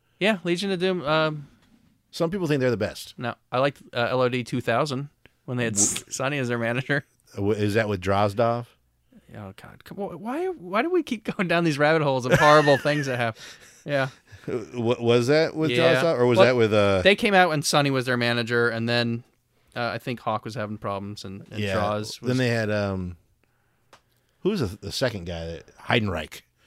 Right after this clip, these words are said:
Speaker 2: He came out with Animal after Hawk died.
Speaker 1: Oh my gosh.
Speaker 2: That was L O D, like, nine thousand or something like that.
Speaker 1: <laughs> Yeah.
Speaker 2: Uh, um, my favorite tag team, I guess, of all time is probably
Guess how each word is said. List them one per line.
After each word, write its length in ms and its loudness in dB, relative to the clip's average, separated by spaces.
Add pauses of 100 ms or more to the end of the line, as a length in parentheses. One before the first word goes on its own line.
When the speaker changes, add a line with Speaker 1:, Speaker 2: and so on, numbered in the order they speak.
(460)
Speaker 2:
He 120 -2
came 220 -2
out 100 -6
with 100 -10
Animal 380 -8
after 280 -10
Hawk 220 -10
died. 300 -10
Speaker 1:
Oh 200 -8
my 180 -12
gosh. 500 -14 (360)
Speaker 2:
That 140 0
was 160 -2 (140)
L 160 -4
O 60 -2
D, 120 -6
like, 200 -8
nine 280 -10
thousand 280 -12
or 40 -14
something 240 -16
like 200 -10
that. 200 6 (160)
Speaker 1:
<laughs> 180 -20
Yeah. 180 4 (520)
Speaker 2:
Uh, 40 2 (200)
um, 240 0 (720)
my 200 8
favorite 440 2
tag 220 0
team, 440 -2
I 80 -4
guess, 200 0
of 60 -4
all 140 2
time 260 2
is 80 -8
probably 1160 -2